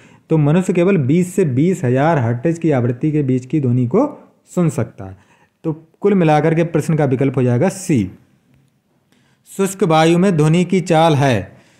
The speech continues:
शुष्क वायु में ध्वनि की चाल जो होती है तीन सौ बत्तीस मीटर प्रति सेकंड होती है, सी विकल्प सही हो जाएगा। स्त्रियों की ध्वनि पतली होती है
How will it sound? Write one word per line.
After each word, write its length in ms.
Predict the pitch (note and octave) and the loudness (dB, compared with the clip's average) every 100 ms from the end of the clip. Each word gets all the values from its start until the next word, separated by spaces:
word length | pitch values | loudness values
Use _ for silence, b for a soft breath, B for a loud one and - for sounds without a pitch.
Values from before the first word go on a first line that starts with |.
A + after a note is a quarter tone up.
| b _ | b _
शुष्क 460 | - - G3+ - G#3+ | -8 -2 -2 -2 0
वायु 400 | D3+ D3 D3 D3 | 2 4 4 2
में 320 | C#3 D#3 F#3+ | 2 2 2
ध्वनि 320 | C#3 C#3 D#3+ | 2 2 2
की 140 | D#3 F3 | 0 -2
चाल 340 | E3+ C#3+ D3+ | 0 0 2
जो 80 | D3 | 2
होती 180 | C3 F3+ | 2 0
है 60 | G3+ | 0
तीन 260 | E3+ D#3+ | 0 0
सौ 180 | D#3+ F3+ | 0 -2
बत्तीस 520 | B2 C#3+ D3 - G3+ | 0 -2 -2 -4 -2
मीटर 260 | D3+ C#3+ D#3+ | -2 -2 -2
प्रति 300 | D#3+ D#3+ E3+ | -2 -4 -6
सेकंड 480 | E3 - B2 C3+ D#3 | -6 -2 -2 0 0
होती 200 | C3+ F#3 | 0 -2
है, 40 | |
सी 280 | F3+ - D#3+ | -6 -2 -2
विकल्प 440 | C3+ A#2+ C#3 D#3+ B3 b b b | -2 -2 -2 -2 -4 b b b
सही 220 | - D3 D3 | -6 -2 2
हो 120 | D3+ | 2
जाएगा। 420 | D3+ D#3 E3 F#3 F#3 B B - | 2 2 2 0 -4 B B -4
स्त्रियों 420 | D#3+ E3 F#3 G3+ | -4 -2 0 2
की 100 | F#3+ | 2
ध्वनि 260 | F#3+ D3+ F3+ F#3 E3+ | 2 2 2 0 -4
पतली 260 | D#3 F3 | -2 0
होती 340 | E3 B2+ A#2+ | 2 0 -2
है 120 | G#2 | -4